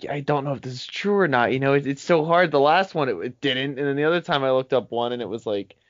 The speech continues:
it hasn't been confirmed or denied yet. But this one, uh, says that, uh, the way that spells are gonna be done,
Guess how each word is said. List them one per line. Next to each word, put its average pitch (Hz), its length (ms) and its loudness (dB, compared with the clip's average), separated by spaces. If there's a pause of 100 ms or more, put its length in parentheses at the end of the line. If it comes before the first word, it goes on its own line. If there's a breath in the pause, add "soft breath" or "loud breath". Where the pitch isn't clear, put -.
(200)
it 123 80 -4
hasn't 135 300 0
been 139 100 -4
confirmed 135 420 -2
or 131 80 -2
denied 123 380 -2
yet. 110 260 -4 (540 soft breath)
But 131 140 -4
this 151 240 -4
one, 147 200 0
uh, 127 440 2 (680)
says 135 300 -2
that, 123 220 2
uh, 110 320 0 (1200)
the 139 80 -2
way 131 260 0
that 131 160 -6
spells 156 580 0
are 160 120 0
gonna 139 240 -2
be 123 160 -8
done, 107 520 -6